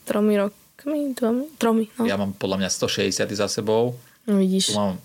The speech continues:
Speaker 2: tu mám sto tridsať asi, či koľko, a ešte mám svoje nejaké,
Speaker 1: Mm.
Speaker 2: nejakých tridsať.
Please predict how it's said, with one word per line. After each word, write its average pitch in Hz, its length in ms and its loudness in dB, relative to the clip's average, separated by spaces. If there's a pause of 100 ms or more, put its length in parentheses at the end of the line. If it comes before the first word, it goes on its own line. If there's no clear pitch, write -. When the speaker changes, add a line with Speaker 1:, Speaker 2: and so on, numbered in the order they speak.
(200)
Speaker 2:
tu - 120 -18
mám 98 140 -2
sto 101 160 -6
tridsať 95 340 -2
asi, 107 280 -2
či - 120 -14
koľko, 113 320 -2
a 101 80 2
ešte - 160 -8
mám 98 100 -2
svoje 101 340 -2
nejaké, 107 360 -2
Speaker 1:
Mm. 202 100 2 (380)
Speaker 2:
nejakých - 260 -16
tridsať. 113 400 -4